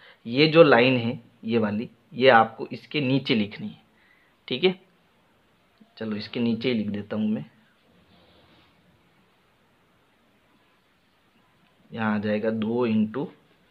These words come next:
sec, ये हो गया हमारा एलएचएस बराबर आरएचएस। तीसरे प्रश्न को सिद्ध करेंगे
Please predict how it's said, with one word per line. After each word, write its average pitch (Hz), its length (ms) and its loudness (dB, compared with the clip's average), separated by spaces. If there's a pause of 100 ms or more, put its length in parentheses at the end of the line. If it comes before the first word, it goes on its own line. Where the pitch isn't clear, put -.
(180)
sec, - 460 -4 (1400)
ये 117 100 -6
हो 107 180 -6
गया 113 220 -4
हमारा 113 440 -2 (260)
एलएचएस 110 540 -6
बराबर 107 460 -4 (360)
आरएचएस। - 600 -8 (2750)
तीसरे 156 340 6
प्रश्न 160 400 2
को 160 120 0
सिद्ध 147 320 -2
करेंगे 151 440 2